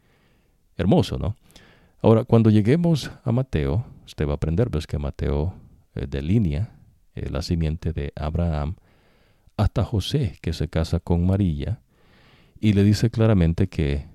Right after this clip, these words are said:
eh, hubieron catorce generaciones desde Abraham hasta David.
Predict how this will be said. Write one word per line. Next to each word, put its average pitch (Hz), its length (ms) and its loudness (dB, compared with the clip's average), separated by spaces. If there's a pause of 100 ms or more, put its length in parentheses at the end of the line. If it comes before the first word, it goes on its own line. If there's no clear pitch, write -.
(240)
eh, 73 260 -4
hubieron 82 400 2
catorce 90 640 0 (200)
generaciones 80 880 0
desde 76 460 -4
Abraham 73 600 -2 (840)
hasta 69 300 -4
David. 71 340 -2